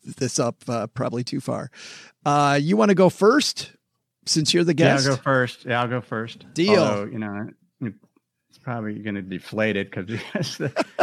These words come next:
Speaker 2: the takeaway is, you know, the, the first article, "The regret is not saving enough for retirement, not starting too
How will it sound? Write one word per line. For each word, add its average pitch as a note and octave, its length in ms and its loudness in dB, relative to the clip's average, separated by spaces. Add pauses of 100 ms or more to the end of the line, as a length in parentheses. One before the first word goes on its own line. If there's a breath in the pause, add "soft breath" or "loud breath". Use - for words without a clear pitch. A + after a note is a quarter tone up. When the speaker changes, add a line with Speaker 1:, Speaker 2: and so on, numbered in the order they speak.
(180)
Speaker 2:
the C#3+ 100 2
takeaway D#3 840 4 (1400)
is, C#3+ 480 -2
you C#3 160 -2
know, C#3 80 -2
the, C3 260 -2 (140)
the C#3 120 -8
first F3+ 280 -4
article, C#3+ 380 0
"The C3 80 -2
regret C3+ 560 -2
is A#2+ 240 -8
not C3+ 160 -4
saving B2 260 -4
enough A#2+ 200 -6
for A#2 80 -12
retirement, G#2+ 500 -6
not G2 160 -8
starting F#2+ 320 -8
too G2 180 -14